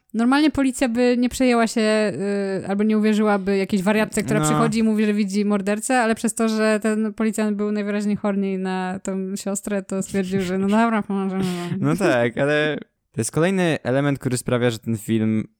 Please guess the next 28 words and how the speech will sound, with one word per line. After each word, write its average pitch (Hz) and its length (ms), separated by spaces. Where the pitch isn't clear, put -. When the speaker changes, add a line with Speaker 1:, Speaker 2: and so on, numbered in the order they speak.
Speaker 2:
bawi 113 260
się - 160
oczeki-, 107 420
oczekiwaniami 101 920
i, 95 340
i, - 240
i, 98 360
i, 107 440
i 113 80
wywraca 110 520
je, 101 380
a, 110 200
o-, 127 100
obraca 123 540
je 104 140
ple-, 113 280
plecami 104 380
do 107 100
nas. - 560
<laughs> - 1600
Speaker 1:
Żebyśmy 202 300
zobaczyli 196 500
tą 196 140
paskudną 202 420
mordę 190 400
z 202 60
tyłu 196 240
głowy. 190 280